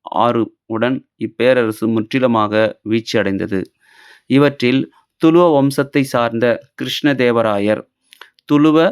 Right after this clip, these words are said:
வம்சத்தை சார்ந்த கிருஷ்ணதேவராயர் சிறந்த ஆட்சியாளராக இருந்தார். இவருடைய காலம் ஆயிரத்தி ஐநூத்தி ஒன்பது முதல் ஆயிரத்தி ஐநூத்தி இருபத்தி ஒன்பது வரை.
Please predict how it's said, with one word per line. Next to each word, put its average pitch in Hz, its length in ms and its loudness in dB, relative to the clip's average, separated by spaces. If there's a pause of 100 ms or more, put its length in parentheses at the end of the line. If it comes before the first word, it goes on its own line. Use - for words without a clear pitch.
(120)
வம்சத்தை 135 560 -2
சார்ந்த 113 460 -2
கிருஷ்ணதேவராயர் 113 1120 0
சிறந்த 135 640 -2
ஆட்சியாளராக 104 680 -2
இருந்தார். 101 440 -4 (480)
இவருடைய 127 500 0
காலம் 127 440 0 (420)
ஆயிரத்தி 135 580 0
ஐநூத்தி 120 420 -2
ஒன்பது 113 360 0
முதல் 107 380 -2
ஆயிரத்தி 123 580 -2
ஐநூத்தி 107 320 -4
இருபத்தி 120 480 -4
ஒன்பது 101 380 -2
வரை. 92 240 0